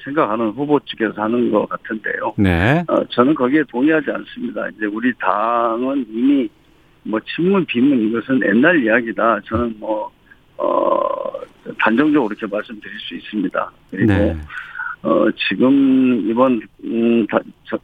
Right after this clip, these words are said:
Speaker 1: 당대표와 최고위원 새로운 지도부를 뽑는 전당대회는
Speaker 2: 음.
Speaker 1: 지금 우리가 어떻게 하면 위기를 극복하고
Speaker 2: 네.
Speaker 1: 또,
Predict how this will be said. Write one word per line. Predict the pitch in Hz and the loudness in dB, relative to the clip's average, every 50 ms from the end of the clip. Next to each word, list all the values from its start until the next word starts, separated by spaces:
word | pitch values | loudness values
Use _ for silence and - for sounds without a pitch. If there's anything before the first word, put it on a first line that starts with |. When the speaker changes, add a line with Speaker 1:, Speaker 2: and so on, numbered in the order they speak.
| _ - | _ 0
Speaker 1:
당대표와 | 110 110 110 131 123 - - - 120 113 110 110 110 110 107 107 107 110 110 - | 0 2 2 2 0 -2 -2 -2 0 2 2 2 2 2 2 2 2 2 0 0
최고위원 | - 151 135 143 131 123 120 110 104 101 120 131 - - | -2 -4 -2 -2 0 0 2 0 2 0 -2 -4 -2 -4
새로운 | 139 127 127 123 113 | -2 0 0 0 0
지도부를 | - - - 113 98 101 104 101 - _ | -2 -2 -2 -2 0 2 0 -2 -2 _
뽑는 | 104 110 110 110 110 113 110 101 - _ _ _ _ _ - | -2 0 2 2 2 2 2 -2 -4 _ _ _ _ _ -4
전당대회는 | - 98 104 104 123 135 135 123 110 95 90 85 82 82 87 95 101 117 117 113 98 90 87 - | -2 0 2 2 2 2 2 2 0 0 0 -2 -4 -4 -4 -2 0 0 2 2 0 0 -2 -2
Speaker 2:
음. | 101 95 90 87 82 76 73 | -2 0 0 0 -2 -6 -4
Speaker 1:
지금 | - 117 117 | -2 0 2
우리가 | 107 107 120 117 117 123 110 | 2 2 2 4 4 4 2
어떻게 | 101 107 - - 131 123 - 143 | 2 0 -2 -4 -6 -4 -2 -2
하면 | 139 143 131 113 | 0 2 2 2
위기를 | 110 117 117 113 127 123 120 110 | 2 0 2 0 0 0 0 -4
극복하고 | - - 113 - - 143 131 - - 104 87 - 85 85 92 104 117 - - | -4 -6 -6 0 0 0 0 2 -2 -2 -2 -2 -6 -6 -4 -2 -2 2 4
Speaker 2:
네. | 127 117 101 85 76 | 4 4 4 4 2
Speaker 1:
또, | 104 107 110 110 110 104 110 113 | 2 2 2 2 2 0 -2 -6